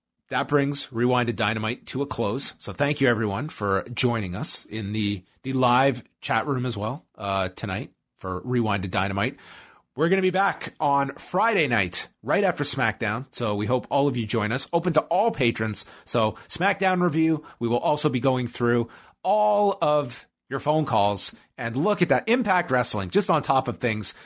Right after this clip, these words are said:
Wouldn't you know it, that they have released for free on YouTube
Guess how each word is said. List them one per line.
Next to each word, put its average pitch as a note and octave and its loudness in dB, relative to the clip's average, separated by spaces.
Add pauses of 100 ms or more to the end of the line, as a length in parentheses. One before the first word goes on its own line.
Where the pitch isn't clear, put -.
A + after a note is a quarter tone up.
(140)
Wouldn't A3 2
you G3 4
know D#3+ 4
it, D#3 -2 (140)
that B2 -2
they F3+ 2
have F3+ 2
released C#3+ 4
for A#2+ 0
free E3+ 0
on C#3+ 2
YouTube G#2 0